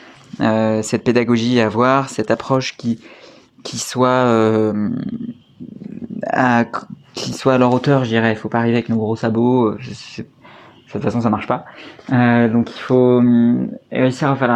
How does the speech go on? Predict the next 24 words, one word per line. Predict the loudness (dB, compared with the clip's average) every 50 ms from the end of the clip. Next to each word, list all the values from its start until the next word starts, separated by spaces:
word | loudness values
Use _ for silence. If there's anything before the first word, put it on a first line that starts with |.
| 2 2
à |
leur | 0 0 -2 -2
faire | -4 -4 0
comprendre | 0 0 -2 0 0 2 2 2 2 2 0 0 0
et | 2 2
à, | 2 2
à, | 2 2 0 0 0 -2 -4 -6 -6 -6 -4 -2 0
à | 2
gagner | 2 4 4 4
leur | 4 2 2 -2
confiance. | -4 -2 0 -2 -2 -2 -4 -10 -18 _ -20 -20 -20 -20 -20 -20 -20 -6 0
Euh, | 2 2 4 4 4 2 2 0 0 0 -2 -2 0 0 0 -2 0 -2 -2 -2 -2 -2 -2 -4 -6 -6 -4
avec, | -2 0 2 2 2 2
donc, | 0 -2 -2 -4
il | -4 0
y | 2
a, | 2 2
il | 2
y | 0
a | -2
tout, | -4 -10 -14 -14 -16 -4 -2
il | 0
y |
a | 0